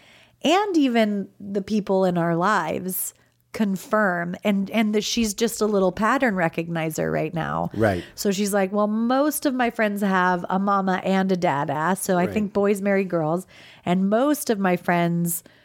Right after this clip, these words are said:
Speaker 1: dadas wear pants and mamas sometimes wear dresses." And, you know,
Speaker 2: Mm-hmm.
Speaker 1: so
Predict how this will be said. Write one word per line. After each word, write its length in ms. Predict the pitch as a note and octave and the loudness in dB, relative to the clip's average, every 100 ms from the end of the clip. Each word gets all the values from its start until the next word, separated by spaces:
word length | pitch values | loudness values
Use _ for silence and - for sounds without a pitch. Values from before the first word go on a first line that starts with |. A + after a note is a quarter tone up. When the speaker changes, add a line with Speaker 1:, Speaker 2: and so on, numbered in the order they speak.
| _ - | _ -4
Speaker 1:
dadas 540 | F#3 F#3 F#3+ G3+ G#3 | 0 2 2 2 2
wear 180 | G3 G3 | 2 0
pants 560 | F#3+ G3 G3 F#3+ F#3+ - | 2 2 2 2 0 0
and 280 | E3+ E3+ E3 | 0 0 0
mamas 400 | F3 F#3 F#3+ F#3 | 2 2 2 0
sometimes 560 | - F3+ F3+ F#3 F3+ | 0 0 2 0 0
wear 140 | F3+ F3+ | 0 0
dresses." 640 | F3+ F3+ F3 F#3 F3+ F3 | 2 0 0 0 2 2
And, 180 | E3+ F3 G3+ | 0 0 -2
you 100 | G3+ | 0
know, 200 | E3+ E3+ - - - | 0 -2 -6 -20 -16
Speaker 2:
Mm-hmm. 200 | - E2+ | -12 -10
Speaker 1:
so 440 | B2+ G3+ G#3 G3 | -6 0 2 2